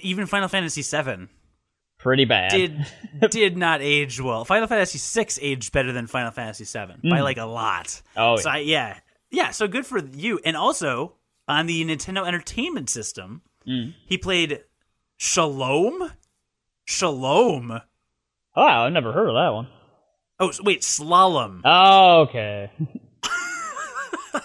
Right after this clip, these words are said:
Speaker 2: was gonna say Shalom. Is that a Wisdom Tree game?
Speaker 1: I, I d-, <laughs> I don't see Nintendo of America approving a game called <laughs> Shalom.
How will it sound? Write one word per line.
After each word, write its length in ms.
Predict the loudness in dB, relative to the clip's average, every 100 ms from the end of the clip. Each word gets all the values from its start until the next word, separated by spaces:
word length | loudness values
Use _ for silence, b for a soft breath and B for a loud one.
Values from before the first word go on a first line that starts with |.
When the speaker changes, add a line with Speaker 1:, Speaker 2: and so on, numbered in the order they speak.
| -10 -20
Speaker 2:
was 100 | -2
gonna 80 | 2
say 180 | 4
Shalom. 880 | 2 2 0 4 8 8 6 0 -8 -12 _
Is 60 | -6
that 120 | 0
a 40 | 0 2
Wisdom 360 | 2 4 4 4
Tree 240 | 4 4
game? 420 | 8 10 10 8 2 B B -2
Speaker 1:
I, 140 | 4
I 140 | 6
d-, 100 | 6
<laughs> 840 | 4 2 -2 -4 -4 0 -2 0 0
I 80 | 2
don't 280 | 6 6 6
see 220 | 0 0
Nintendo 600 | 2 0 -2 0 0 2
of 100 | -2
America 720 | -2 -2 0 2 0 -2 -4 B B -6
approving 560 | -4 -4 2 4 6 6
a 120 | 6
game 280 | 4 2 2
called 300 | 2 0 0
<laughs> 0 |
Shalom. 1200 | -6 -8 2 2 2 -2 -2 -2 -2 -4 -8 -12